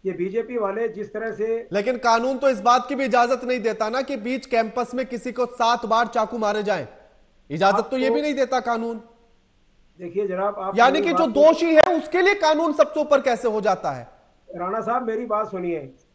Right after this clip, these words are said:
Speaker 1: तो क्या हर एक आदमी के हाथ में बंदूक पकड़ा दे कि एक दूसरे को मार डालिए? कानून
Speaker 2: क्या
Speaker 1: को
Speaker 2: परिवार ने
Speaker 1: नहीं
Speaker 2: ये कहा कि बंदूक मुझे दीजिए, मैं encounter करूंगा? नहीं,
Speaker 1: मैंने
Speaker 2: मोहिंदर
Speaker 1: क्या
Speaker 2: जी,
Speaker 1: कहा?
Speaker 2: बताइए ना, परिवार ने ये मांग की?
Speaker 1: राणा साहब, मेरी बात तो
Speaker 2: पहले
Speaker 1: पूरी
Speaker 2: आप मेरी
Speaker 1: होने
Speaker 2: बात का
Speaker 1: दीजिए।
Speaker 2: जवाब दीजिए ना, क्या परिवार ने ये मांग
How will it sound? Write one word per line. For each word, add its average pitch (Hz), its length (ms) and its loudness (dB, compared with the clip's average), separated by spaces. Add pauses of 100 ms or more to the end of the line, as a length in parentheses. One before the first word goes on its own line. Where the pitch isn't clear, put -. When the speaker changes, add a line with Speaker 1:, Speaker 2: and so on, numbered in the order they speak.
(180)
Speaker 1:
तो 202 60 -10
क्या 226 200 -4
हर 190 200 -6
एक 247 160 -6
आदमी 220 300 -6
के 240 100 -8
हाथ 196 220 -2
में 233 100 -8
बंदूक 208 300 -8
पकड़ा 220 260 -6
दे 240 140 -6
कि 247 120 -8
एक 208 100 -6
दूसरे 226 260 -6
को 247 120 -2
मार 226 160 -4
डालिए? 240 280 -4 (600)
कानून 233 300 -4
Speaker 2:
क्या 233 120 4
Speaker 1:
को 240 60 0
Speaker 2:
परिवार 254 400 2
ने 285 60 2
Speaker 1:
नहीं 269 100 2
Speaker 2:
ये 269 60 4
कहा 262 220 6
कि 277 120 -2
बंदूक 247 320 -2
मुझे 262 260 -2
दीजिए, 262 240 -4
मैं 262 140 0
encounter 254 400 -2
करूंगा? 269 340 0
नहीं, - 880 -10 (240)
Speaker 1:
मैंने 240 200 0
Speaker 2:
मोहिंदर 254 260 4
Speaker 1:
क्या 233 60 0
Speaker 2:
जी, 262 60 0
Speaker 1:
कहा? 247 100 2
Speaker 2:
बताइए 254 200 2
ना, 254 100 0
परिवार 247 420 4
ने 269 60 -2
ये 262 120 0
मांग 247 220 0
की? 311 360 -6 (540)
Speaker 1:
राणा 175 280 -6
साहब, 214 420 -4
मेरी 220 160 -8
बात 190 220 -6
तो - 60 -18
Speaker 2:
पहले 233 200 4
Speaker 1:
पूरी 262 100 8
Speaker 2:
आप 277 60 6
मेरी 269 120 4
Speaker 1:
होने 294 120 0
Speaker 2:
बात 277 180 6
का 262 60 -4
Speaker 1:
दीजिए। 262 140 2
Speaker 2:
जवाब 247 160 2
दीजिए 220 240 -4
ना, 254 140 -2
क्या 240 180 0
परिवार 233 460 2
ने 254 100 -2
ये 240 180 -2
मांग 220 280 -4